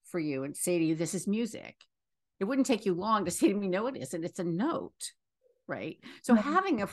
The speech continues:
Speaker 1: a first chakra, a red chakra, means nothing.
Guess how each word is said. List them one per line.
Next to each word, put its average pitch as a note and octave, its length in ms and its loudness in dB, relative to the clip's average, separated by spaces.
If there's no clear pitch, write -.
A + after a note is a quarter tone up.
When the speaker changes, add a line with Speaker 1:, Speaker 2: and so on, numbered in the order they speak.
Speaker 1:
a F#3 80 0
first G#3+ 380 -2
chakra, G#3 500 0
a D#3 40 0
red E3 260 -2
chakra, - 640 -2
means B3+ 300 0
nothing. C4 580 0